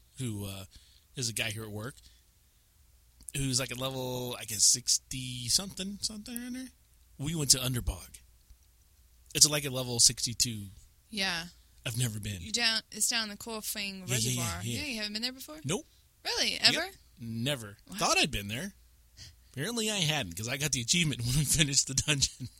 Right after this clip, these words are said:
Speaker 2: Well, did you remember swimming through that tunnel?
Speaker 1: Yeah.
Speaker 2: So you've been there another character.
Speaker 1: Yeah, I think I did, um, Slave Pins.
Speaker 2: Mm.
Speaker 1: So, but it was kinda cool 'cause we took the guy, he was looking for a Hate Bringer, which is, uh, I guess, an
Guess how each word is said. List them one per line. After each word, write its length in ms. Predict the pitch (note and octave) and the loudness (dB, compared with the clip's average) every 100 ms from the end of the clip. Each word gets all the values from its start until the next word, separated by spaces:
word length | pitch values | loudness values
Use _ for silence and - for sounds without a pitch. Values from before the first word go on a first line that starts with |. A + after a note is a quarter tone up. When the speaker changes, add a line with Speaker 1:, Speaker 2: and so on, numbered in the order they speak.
| - | -2
Speaker 2:
Well, 140 | A#3+ | -2
did 180 | A3 G#3+ | 0 -2
you 80 | B3 | 0
remember 260 | A#3+ A#3+ | -2 2
swimming 360 | B3 C4+ B3 A#3+ | 4 4 2 -4
through 140 | A#3+ | -4
that 260 | A3 F#3+ - | 0 0 -2
tunnel? 320 | - A#3+ B3+ C4 - | -6 -6 -8 -8 -2
Speaker 1:
Yeah. 140 | F#3 G3+ - | 0 0 -4
Speaker 2:
So 140 | - B3 | -2 0
you've 180 | A3+ | 0
been 120 | C4+ A#3+ | -2 -2
there 100 | F#3+ | -4
another 260 | F3 E3 | -4 -10
character. 340 | - E3 - - | -8 -10 -10 -2
Speaker 1:
Yeah, 180 | B2 A2+ | 2 2
I 40 | |
think 160 | D#3+ E3+ | 2 0
I 40 | |
did, 220 | D3 C#3 | 2 2
um, 600 | B2+ A#2 A2 A2 G#2 G2 F#2 | 2 0 0 -2 -2 -4 6
Slave 320 | - A#2+ G#2 | 8 8 2
Pins. 320 | - E2+ - - _ - | -6 -6 -10 -12 _ -12
Speaker 2:
Mm. 260 | G3 E3 - - - - | -12 -12 -16 -20 -20 -4
Speaker 1:
So, 400 | - B2 A#2+ A#2 - | 0 0 -2 -6 -2
but 100 | C#3+ | 2
it 20 | |
was 120 | D#3+ - | 6 6
kinda 200 | G#3+ A3 | 4 2
cool 220 | F#3 E3+ | 0 0
'cause 120 | D3 | -2
we 80 | C3+ | 2
took 200 | F3 D#3+ | 0 0
the 60 | |
guy, 200 | D3+ D3 | -2 0
he 80 | C#3 | 2
was 140 | C3 B2 | 4 2
looking 220 | C#3+ D3+ | 2 -2
for 360 | - C3 B2+ A#2 | -2 -2 -2 -2
a 80 | G2+ | -4
Hate 260 | A#2 D3+ - | -4 -4 -4
Bringer, 340 | D#3 D#3+ F3+ | -6 -6 -6
which 180 | C#3 - | -4 -2
is, 200 | A2 G#2+ | -2 -4
uh, 180 | G#2+ G#2+ G#2+ | -6 -10 -10
I 80 | G#2 | -8
guess, 220 | A#2 | -2
an 100 | A#2 | -2